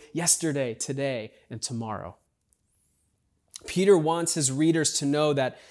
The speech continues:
you are not without the ability right now to live the life God has called you to today.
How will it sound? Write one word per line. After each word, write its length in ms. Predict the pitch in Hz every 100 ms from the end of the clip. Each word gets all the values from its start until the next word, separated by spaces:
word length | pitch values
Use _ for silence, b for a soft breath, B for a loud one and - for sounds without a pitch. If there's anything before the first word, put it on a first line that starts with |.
| B
you 240 | B 156 208
are 120 | 190
not 420 | 165 170 190 220
without 420 | 190 180 175 185
the 120 | 185 180
ability 480 | 139 165 160 131
right 540 | 117 127 139 190 202 208
now 340 | 190 175 143
to 160 | 135 147
live 240 | 143 151
the 80 | 147
life 280 | 139 135 131
God 200 | 147 135
has 120 | 135
called 300 | - 135 127
you 80 | 127
to 260 | - 123 120
today. 560 | - 123 - 98 87